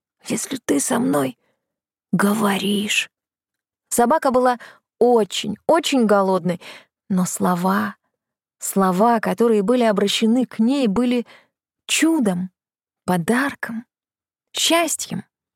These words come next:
Лиза не сразу сообразила, что собаке страшно важно,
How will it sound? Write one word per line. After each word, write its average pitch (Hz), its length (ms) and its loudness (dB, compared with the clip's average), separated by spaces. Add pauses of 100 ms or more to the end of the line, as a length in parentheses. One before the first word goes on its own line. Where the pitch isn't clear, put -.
(600)
Лиза 226 440 4
не 226 140 2
сразу 180 340 0
сообразила, 175 680 0
что 185 260 -6
собаке 190 560 -2
страшно 196 600 -2
важно, 220 540 0